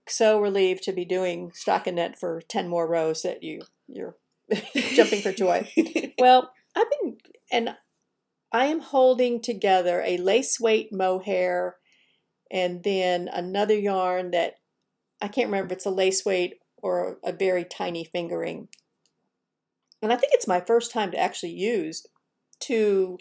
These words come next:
Speaker 2: Oh.
Speaker 1: yarns held together. And so, and they're very sticky. You know, the mohair is very sticky. This other yarn's very sticky. And what happened for me is that I,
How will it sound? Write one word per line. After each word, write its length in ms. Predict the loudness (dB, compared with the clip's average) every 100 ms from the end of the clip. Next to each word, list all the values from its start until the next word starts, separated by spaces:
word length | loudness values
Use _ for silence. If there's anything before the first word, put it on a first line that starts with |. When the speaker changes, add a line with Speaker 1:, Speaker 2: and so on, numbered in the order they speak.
| _
Speaker 2:
Oh. 260 | -6 -4 0
Speaker 1:
yarns 400 | 2 4 0 -2
held 240 | -6 -4
together. 460 | -4 -2 -2 -4 -10 _ _ _ _ _ _ _ _ -4
And 680 | -2 0 0 2 2 2 -4 _ _ _ _ _ _ _ _ _
so, 260 | 4 6 6
and 160 | 6
they're 120 | 6 6
very 220 | 6 6
sticky. 400 | 2 0 -2 -6
You 80 | -2
know, 100 | -2
the 80 | 2
mohair 340 | 2 4 4
is 100 | 4
very 160 | 2 0
sticky. 340 | -2 -4 -4
This 160 | -4 -2
other 180 | 2 2
yarn's 240 | 0 -2
very 180 | -6 -6
sticky. 540 | -4 -4 -4 -6 -8 _ _ _ _ _ _ _ _ _ -20 _
And 580 | 0 2 2 2 0 -4 -12 _ -20 -14 -4
what 180 | -4
happened 680 | -2 -2 0 4 4 2 -6 -20 -12
for 100 | -8
me 380 | -4 -2 -2 -2
is 240 | -4 -4
that 240 | 0 0 2
I, 280 | 0 0